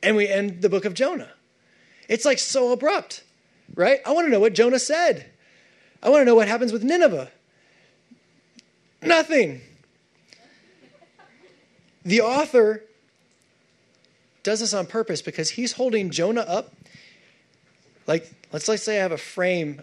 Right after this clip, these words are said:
a picture of Jonah, and he's holding Jonah up like this. And just imagine that picture of Jonah disappears into a mirror.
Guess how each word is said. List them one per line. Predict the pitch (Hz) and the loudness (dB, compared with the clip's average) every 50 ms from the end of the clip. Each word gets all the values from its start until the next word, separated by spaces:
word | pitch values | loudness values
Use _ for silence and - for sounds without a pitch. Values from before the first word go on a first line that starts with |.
| - | -20
a | - | -8
picture | - 190 185 - 190 185 | -8 -6 -4 -2 0 0
of | 160 143 | 0 -2
Jonah, | 131 151 160 165 156 139 123 | -4 -6 -4 -4 -4 -4 -4
and | 123 135 | -4 -4
he's | 139 135 | -4 -2
holding | 139 165 202 220 220 | -2 0 0 0 0
Jonah | 202 190 190 180 180 | 0 0 -2 -2 -2
up | 180 160 - | -4 -4 -4
like | 160 151 143 - | -6 -6 -6 -4
this. | - 165 147 135 123 - - - - - - - - _ | -4 -4 -2 -2 -2 -2 -4 -6 -8 -12 -20 -20 -20 _
And | - 139 147 156 | -10 -10 -8 -6
just | 190 214 - | -6 -6 -4
imagine | 240 226 226 214 202 202 180 180 185 | -4 -2 0 0 0 -2 -2 -4 -6
that | 165 160 | -6 -6
picture | - 180 180 - - 175 | -6 -8 -6 -4 -2 -2
of | 156 147 | -2 -4
Jonah | 143 147 156 156 156 147 | -4 -6 -6 -6 -6 -6
disappears | 139 151 160 - 180 - - 151 151 151 143 147 | -8 -6 -6 -6 -8 -8 -8 -8 -6 -6 -6 -6
into | 139 127 - 139 135 | -8 -10 -8 -8 -8
a | 131 | -6
mirror. | 131 123 110 107 107 104 - - | -6 -8 -8 -10 -10 -14 -18 -20